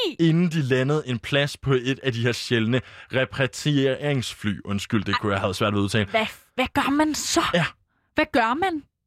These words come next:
Speaker 1: Hvad gør man, når man bare skal bo et helt år i Storbritannien?
Speaker 2: Jeg
Speaker 1: Der
Speaker 2: skal
Speaker 1: er
Speaker 2: på
Speaker 1: ikke noget
Speaker 2: arbejde,
Speaker 1: at gøre.
Speaker 2: mand.
Speaker 1: Og så kan man lige pludselig godt forstå, hvorfor at man så s-, ser sig rimelig sur på Zac
Speaker 2: Mhm.
Speaker 1: Efron og Idris Elba,
Speaker 2: Ja.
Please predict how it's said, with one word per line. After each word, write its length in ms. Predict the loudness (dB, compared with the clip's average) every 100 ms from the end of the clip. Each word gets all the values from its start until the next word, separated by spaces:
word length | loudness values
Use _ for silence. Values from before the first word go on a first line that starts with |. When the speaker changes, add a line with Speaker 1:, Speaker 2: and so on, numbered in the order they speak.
| _
Speaker 1:
Hvad 140 | 0 2
gør 160 | 2 2
man, 160 | 2
når 140 | 2 2
man 140 | 2
bare 160 | 0 -2
skal 120 | -2
bo 220 | 0 2
et 60 | 4
helt 220 | 4 2
år 240 | 0 -2 -2
i 160 | 0
Storbritannien? 680 | 2 2 2 0 -2 0 2
Speaker 2:
Jeg 60 | 2
Speaker 1:
Der 60 |
Speaker 2:
skal 120 | 2 2
Speaker 1:
er 40 |
Speaker 2:
på 60 | 2
Speaker 1:
ikke 120 | 2
noget 240 | 2 2 0 0
Speaker 2:
arbejde, 20 |
Speaker 1:
at 80 | 0
gøre. 300 | 0 0 -2
Speaker 2:
mand. 100 | -4 -8 -20 -8
Speaker 1:
Og 100 | -4
så 100 | 0
kan 100 | 2
man 120 | 2
lige 160 | 2 0
pludselig 340 | 0 0 0
godt 160 | 2 0
forstå, 400 | -4 0 0 2
hvorfor 420 | 0 -2 2 0
at 140 | 0 -2
man 100 | -2
så 160 | -2
s-, 140 | -4 -8
ser 300 | -10 -2 -2
sig 220 | 0 -2 -2
rimelig 600 | 0 2 4 4 2 0
sur 260 | 0 -2
på 120 | 0
Zac 240 | 0 2 2
Speaker 2:
Mhm. 200 | 0 2
Speaker 1:
Efron 220 | 2 0
og 120 | -2 -4
Idris 340 | -4 -2 -4 0
Elba, 340 | 2 2 2 -2 -2
Speaker 2:
Ja. 220 | -2 -2